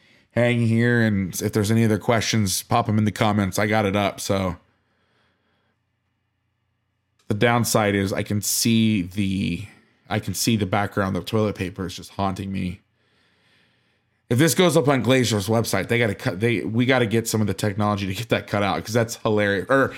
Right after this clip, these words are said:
actually, those are paper towels. Those are paper towels. Okay. I feel, I feel better now. Those are actually paper towels. I thought that was toilet paper,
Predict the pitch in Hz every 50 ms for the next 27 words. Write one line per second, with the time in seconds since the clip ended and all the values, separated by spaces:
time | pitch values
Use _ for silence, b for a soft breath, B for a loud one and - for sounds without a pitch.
0 | B B B 147 190 180 - - 151 143 131 120 117 - _ _ _ _ _ _
1 | _ _ _ _ _ _ _ _ _ _ _ _ _ _ _ _ _ _ _ _
2 | _ _ _ _ _ - 175 233 233 262 233 - 220 247 233 233 233 - 214 208
3 | 214 220 196 156 123 98 - - - - 131 160 175 208 208 226 214 214 214 208
4 | 180 - 202 208 190 151 117 - - 147 - 202 190 170 123 110 - B B B
5 | B B B B B B B 160 160 156 - 185 185 185 175 - - 147 160 165
6 | 160 - 185 180 170 143 170 170 165 156 139 127 123 117 107 95 92 107 139 151
7 | 151 175 131 147 156 165 156 - 175 160 147 156 151 143 139 139 - 139 127 110
8 | 107 - 135 151 165 180 180 175 160 139 - - 139 135 131 127 117 120 110 104
9 | 92 101 101 90 -